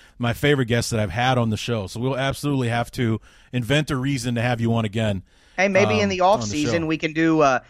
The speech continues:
Speaker 2: a little five to ten minute report on either of our teams, and then maybe talk some general football.
Speaker 1: Hey, that works for me.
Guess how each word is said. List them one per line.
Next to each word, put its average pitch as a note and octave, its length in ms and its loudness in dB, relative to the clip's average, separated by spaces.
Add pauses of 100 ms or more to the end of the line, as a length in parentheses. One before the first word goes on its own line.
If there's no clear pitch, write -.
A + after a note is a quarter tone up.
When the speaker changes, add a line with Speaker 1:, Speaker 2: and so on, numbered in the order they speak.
(160)
Speaker 2:
a C3 80 -2
little D#3 360 0
five E3 380 2
to D#3 80 -12
ten E3+ 280 -6
minute E3 240 -6
report E3 520 -4
on C#3+ 200 -2
either E3 300 2
of D#3 120 2
our D3 120 2
teams, F#3 420 -8
and D#3+ 80 -4
then D#3 100 -4
maybe D#3 180 0
talk D#3+ 200 0
some C#3+ 160 -8
general D3 340 0
football. C3+ 520 -4 (240)
Speaker 1:
Hey, F3 160 2
that A#2+ 180 0
works C3 180 -2
for C3 140 -6
me. B2+ 240 -4